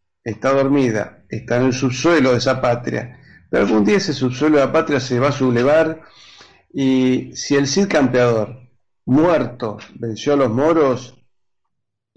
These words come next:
algún día tal vez haya una suerte de nueva Navas de Tolosa,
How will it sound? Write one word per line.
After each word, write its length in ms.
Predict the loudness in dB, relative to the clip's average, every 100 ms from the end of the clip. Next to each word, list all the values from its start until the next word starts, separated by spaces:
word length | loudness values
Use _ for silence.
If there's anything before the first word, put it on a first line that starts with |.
| -6
algún 280 | -2 0 2
día 180 | 0
tal 120 | 2 0
vez 180 | 0
haya 240 | -2 -2 0
una 160 | 0
suerte 360 | 0 0 0 -2
de 120 | 0
nueva 380 | 2 2 2 4
Navas 340 | 4 2 2
de 120 | 0 -2
Tolosa, 760 | -2 0 0 0 -2 -2 -2